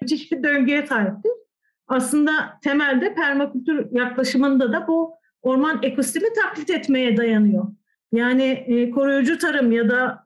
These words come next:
e, agroekoloji dersek şemsiye kavramı olarak bu doğadaki mucize diyorum ben bunlara. Bu doğadaki mucizeleri aslında insan eliyle taklit edilmesi anlamına geliyor.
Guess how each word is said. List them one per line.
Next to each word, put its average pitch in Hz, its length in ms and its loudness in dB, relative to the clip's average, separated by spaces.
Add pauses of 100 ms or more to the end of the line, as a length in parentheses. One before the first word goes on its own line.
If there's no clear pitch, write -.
e, - 20 0
agroekoloji 240 1000 0
dersek 277 560 -2
şemsiye 214 360 2
kavramı 202 420 2
olarak 254 380 -2
bu 226 360 2
doğadaki 285 720 0 (260)
mucize 247 600 4
diyorum 220 320 4
ben 208 180 4
bunlara. 311 280 2
Bu 254 60 0
doğadaki 254 420 0
mucizeleri 269 760 2 (140)
aslında 302 460 0
insan 359 380 0
eliyle 294 360 0
taklit 359 360 -2
edilmesi 240 460 2
anlamına 226 380 6
geliyor. 196 420 2